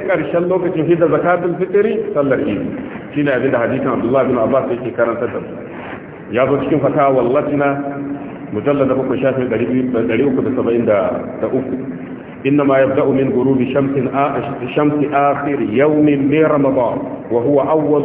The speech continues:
ليلة من شهر شوال." Yaushe zakatul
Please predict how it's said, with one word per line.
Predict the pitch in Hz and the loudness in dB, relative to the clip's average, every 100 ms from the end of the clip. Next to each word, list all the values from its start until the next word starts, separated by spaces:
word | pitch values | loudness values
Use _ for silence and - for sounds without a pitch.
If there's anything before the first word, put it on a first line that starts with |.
| 131 | 2
ليلة | 143 151 147 143 139 | 2 4 4 4 2
من | 135 139 139 | 2 2 2
شهر | 147 147 151 143 | 2 2 0 0
شوال." | 131 117 98 78 - - - - - - | 0 0 0 -2 -6 -10 -10 -10 -10 -12
Yaushe | - 113 139 151 151 - 95 - - - - - - - - 107 | -4 0 2 2 0 -2 -2 -4 -8 -10 -10 -12 -14 -16 -10 -4
zakatul | 127 151 147 | -2 0 0